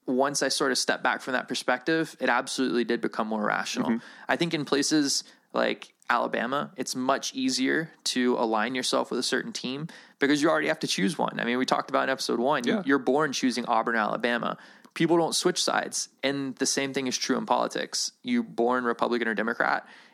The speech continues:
Speaker 1: and people rarely switch sides.
Speaker 2: Now, what? No, you, you did switch sides.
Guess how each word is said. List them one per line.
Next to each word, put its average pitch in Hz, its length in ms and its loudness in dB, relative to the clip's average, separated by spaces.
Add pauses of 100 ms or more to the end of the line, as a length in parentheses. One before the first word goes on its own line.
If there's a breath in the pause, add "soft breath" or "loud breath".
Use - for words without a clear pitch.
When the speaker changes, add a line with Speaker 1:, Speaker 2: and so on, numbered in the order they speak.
(100 loud breath)
Speaker 1:
and 120 220 -6
people 143 340 2
rarely 120 460 2
switch - 340 -2
sides. - 440 -2
Speaker 2:
Now, 151 100 4
what? 156 180 0
No, 131 160 4 (200)
you, 113 180 6
you 113 200 4
did 170 240 2
switch - 240 0
sides. - 520 -2